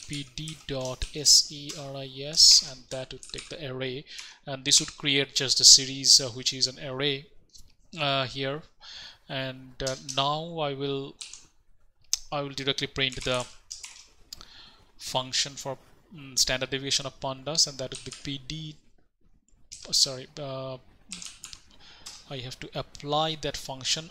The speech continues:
on this series, so that would be pandas series dot S T D. That's the name of the function. Let's see what it prints. Cool.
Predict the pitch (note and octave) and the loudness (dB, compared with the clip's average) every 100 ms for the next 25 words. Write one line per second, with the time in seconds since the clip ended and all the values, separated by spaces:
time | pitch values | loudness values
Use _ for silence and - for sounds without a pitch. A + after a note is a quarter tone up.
0 | - D3+ D3+ D#3 D3 C#3 - C3+ B2+ E3 | -2 0 0 -4 6 10 10 8 0 6
1 | - - C3 B2+ C3 C3 - C3 - C3+ | 8 8 4 -8 -10 -10 -12 -14 -12 -14
2 | C3+ C#3 - C#3+ C3+ C#3+ D#3+ - - - | -6 2 4 4 -2 0 8 10 10 6
3 | - - _ - - - C3+ C3+ - - | -18 -20 _ -20 -12 -6 -4 -4 -8 -8
4 | C#3 C#3+ - - - - D3+ C3+ - C3+ | 0 4 6 6 6 4 0 -8 -4 -4
5 | B2 C3+ C3+ - C#3 C3 C3+ C#3 C3+ C3 | -2 -4 -2 0 0 -2 -8 -6 -8 -8
6 | - - C3 - C3 A#2+ D3 E3+ - - | -8 -10 -8 -8 -6 -4 -4 -6 -16 -18
7 | - - _ - - - - - - _ | -20 -20 _ -12 -12 -14 -20 -20 -20 _
8 | _ - C3 B2+ B2+ C3 - - D#3 E3 | _ -16 -12 -12 -10 -2 8 8 8 4
9 | C#3 C3+ - - C3+ F3+ - - - - | -8 -10 -12 -12 -8 6 10 12 10 2
10 | - - - - - _ _ _ - - | -10 -18 -20 -20 -20 _ _ _ -20 -20
11 | - - - - - _ _ _ _ _ | -20 -20 -20 -20 -20 _ _ _ _ _
12 | _ _ _ _ - - _ _ _ _ | _ _ _ _ -20 -20 _ _ _ _
13 | _ - - - - - - - - _ | _ -20 -20 -20 -20 -20 -20 -20 -20 _
14 | - - C3 | -14 -10 -10